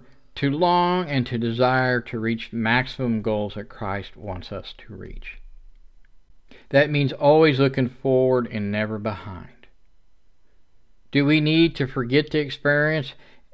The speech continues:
and learn from the things of the past? Well, no, we need to learn from those mistakes and, and not do those again. We do need to,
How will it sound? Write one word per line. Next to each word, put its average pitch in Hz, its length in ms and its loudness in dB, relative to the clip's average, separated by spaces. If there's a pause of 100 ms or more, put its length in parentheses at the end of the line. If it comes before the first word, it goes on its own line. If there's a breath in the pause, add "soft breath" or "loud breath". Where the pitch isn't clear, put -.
and 120 260 0
learn 147 360 4
from 143 240 -4
the 131 80 0
things 147 420 -2
of 143 60 -6
the 143 60 -8
past? 151 640 -4 (200)
Well, 165 420 -6
no, 127 500 0
we 139 180 -2
need 143 160 0
to 135 60 -2
learn 135 380 2
from 127 200 -2
those 101 220 -6
mistakes 101 640 -8 (560)
and, 120 220 -4
and 120 240 -2
not 110 260 -4
do 120 160 -2
those 123 260 -2
again. 101 420 -14 (1400)
We 135 100 2
do 170 200 8
need 156 320 0
to, 127 120 -2